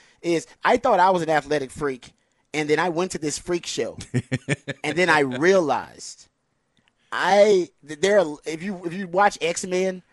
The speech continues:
Speaker 1: there are
Speaker 2: Yeah.
Speaker 1: levels to, to being an X-Men mutant.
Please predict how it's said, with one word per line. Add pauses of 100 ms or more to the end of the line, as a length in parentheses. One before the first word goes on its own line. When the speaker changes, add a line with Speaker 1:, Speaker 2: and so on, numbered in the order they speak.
(140)
Speaker 1:
there
are
Speaker 2:
Yeah.
Speaker 1:
levels
to,
to
being
an
X-Men
mutant.